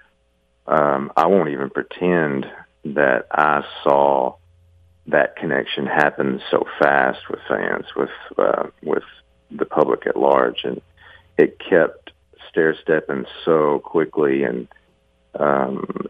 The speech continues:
escalating so fast. And it was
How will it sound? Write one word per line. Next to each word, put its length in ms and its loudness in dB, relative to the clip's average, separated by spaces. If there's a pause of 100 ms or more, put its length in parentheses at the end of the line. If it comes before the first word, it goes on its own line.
escalating 800 2 (140)
so 200 2 (120)
fast. 420 2 (120)
And 360 -8 (320)
it 180 -2
was 140 -6